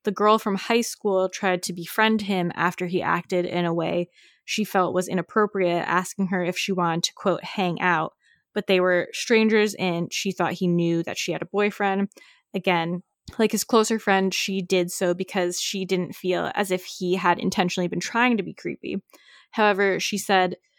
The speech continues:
she was never successful in becoming close friends with him because she felt as though he only really connected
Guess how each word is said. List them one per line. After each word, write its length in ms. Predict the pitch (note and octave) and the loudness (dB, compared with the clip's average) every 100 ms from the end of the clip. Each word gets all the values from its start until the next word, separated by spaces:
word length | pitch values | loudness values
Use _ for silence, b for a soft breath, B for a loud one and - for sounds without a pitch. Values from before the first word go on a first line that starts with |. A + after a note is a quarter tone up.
| _ | _
she 160 | - A3 | 0 2
was 120 | G#3 | 4
never 220 | A3 A#3 | 4 2
successful 500 | A#3 A#3+ G#3 G3 G3+ | -2 -4 -2 -2 0
in 80 | F#3+ | 0
becoming 360 | F#3+ - F#3 F3+ | 0 0 -2 0
close 260 | G3 F#3+ | 0 -2
friends 260 | - F3 F3 | 0 -4 -4
with 120 | E3+ | -2
him 180 | F#3 F3 | -2 0
because 220 | F3+ F#3 | -2 -4
she 240 | - G3+ | -4 -4
felt 360 | G#3+ - F3 F3 - | -6 -2 -2 -2 -2
as 220 | F#3 - | -4 -2
though 220 | F3 E3+ | 0 0
he 280 | F#3 G3 E3+ | 0 -2 -2
only 260 | G3 A3 A#3 | 2 4 4
really 260 | G#3+ G3+ G3 | 4 0 -2
connected 600 | - F3+ F3 - F3 | -2 -2 -2 -2 -4